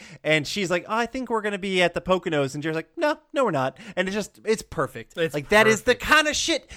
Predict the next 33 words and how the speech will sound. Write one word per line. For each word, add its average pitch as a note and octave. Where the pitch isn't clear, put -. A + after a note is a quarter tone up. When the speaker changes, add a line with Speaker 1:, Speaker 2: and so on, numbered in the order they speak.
Speaker 1:
you're A#3
gonna B3+
fuck -
with G#3
your F#3
friend D#3+
about. A#2+
Speaker 2:
Abs-, -
abso-fucking-lutely, G#3
man. A#2+
Love F3+
it. B2+
Love F#3
it. B2+
Speaker 1:
Yeah. A#2
Speaker 2:
And A3+
it's A3+
a -
great C#4
Speaker 1:
Yeah. C4+
Speaker 2:
callback. B2+
It's E3+
a, E3
like, F3+
as F#3
far A3+
as, F#3+
like, F3+
writing E3+
goes, A#3
Speaker 1:
Yes. C#3+
Speaker 2:
great F3
callback. F2+